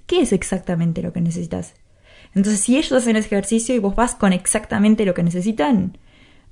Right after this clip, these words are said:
a mí me funcionó. O sea, no sé si a otra persona, a mí me, eso me funcionó. Y después justo entramos a five hundred Startups,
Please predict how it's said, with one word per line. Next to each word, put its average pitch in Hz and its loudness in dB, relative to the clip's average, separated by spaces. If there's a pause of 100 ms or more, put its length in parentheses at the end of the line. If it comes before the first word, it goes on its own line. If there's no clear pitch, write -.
(100)
a 185 6
mí 240 10
me 311 6
funcionó. 180 4
O 226 2
sea, 175 2
no 185 4
sé 240 2
si 247 6
a 202 8
otra 226 8
persona, 196 6
a 190 4
mí 247 10
me, 247 4
eso 240 4
me 208 4
funcionó. 180 0
Y 180 -2
después 220 2
justo 233 -2
entramos 208 2
a 185 0
five 190 0
hundred 196 2
Startups, - -2